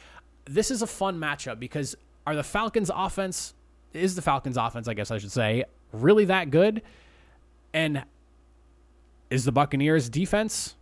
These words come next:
going to be able to slow them down? Atlanta's fourth in rushing right now in both yardage and in touchdowns.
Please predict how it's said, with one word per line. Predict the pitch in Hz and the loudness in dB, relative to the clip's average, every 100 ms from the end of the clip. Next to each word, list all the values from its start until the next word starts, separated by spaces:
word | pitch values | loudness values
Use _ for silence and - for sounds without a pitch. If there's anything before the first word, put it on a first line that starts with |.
| _ _ _ _ _ | _ _ _ _ _
going | 127 139 | -2 -2
to | 151 | 0
be | 151 | 0
able | 160 | -2
to | 156 | -2
slow | - 175 190 | -2 0 0
them | 196 | 0
down? | 190 220 139 90 - - _ - _ _ _ _ _ _ - | -4 -4 -4 -10 -20 -20 _ -20 _ _ _ _ _ _ -6
Atlanta's | - 135 180 262 - | -2 2 4 4 4
fourth | - 208 202 | 6 6 6
in | 160 | 2
rushing | 165 - 170 | 2 2 -2
right | 117 | -2
now | 95 87 101 | -4 -6 -2
in | |
both | 127 147 | 0 2
yardage | 127 160 180 170 | 4 4 4 2
and | - 175 | 0 0
in | 170 | 2
touchdowns. | 151 - - 73 73 - | 0 0 -6 -10 -10 -12